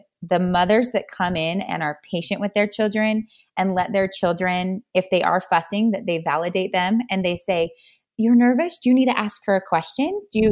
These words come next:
do you, do you wanna ask her what she's doing next?" And it's a slower process. I am just, I just wanna, like, hug 'em and say, "Good job, you guys." You know, you, but, but saying, "Honey, you're fine. Stop it." You know, just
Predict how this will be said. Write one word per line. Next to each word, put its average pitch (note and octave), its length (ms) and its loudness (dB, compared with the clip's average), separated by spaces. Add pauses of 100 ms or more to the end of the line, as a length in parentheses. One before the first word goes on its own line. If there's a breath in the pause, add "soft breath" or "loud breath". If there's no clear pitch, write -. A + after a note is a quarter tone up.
do F3+ 180 0
you, A3 280 4
do F3+ 80 -2
you A3 100 4
wanna G3+ 200 2
ask F#3+ 300 -6
her G#3+ 360 2 (200 soft breath)
what A3+ 160 2
she's G3 260 -2
doing G#3 340 2
next?" D4 540 -2
And G#3+ 160 2
it's G3+ 160 -2
a F#3+ 60 -2
slower F#3+ 580 2
process. C#4 540 0 (640 soft breath)
I C#4+ 440 2
am C#4 160 4
just, B3 380 4
I A3 80 4
just A#3 120 -2
wanna, C#4 200 2
like, A#3 200 0
hug D4+ 260 0
'em B3 220 4
and B3 200 0
say, D4 340 0
"Good G4 260 4
job, C4+ 280 6
you A#3 120 4
guys." A#3 480 4
You B3+ 120 2
know, B3+ 260 6 (260 loud breath)
you, E4+ 400 4 (460)
but, A3+ 220 4
but C#4 140 4
saying, C#4 360 2
"Honey, C#4+ 300 2
you're A#3+ 100 6
fine. A3 300 0
Stop - 240 0
it." - 80 -12 (200)
You B3 120 4
know, G#3 220 6
just A3+ 220 4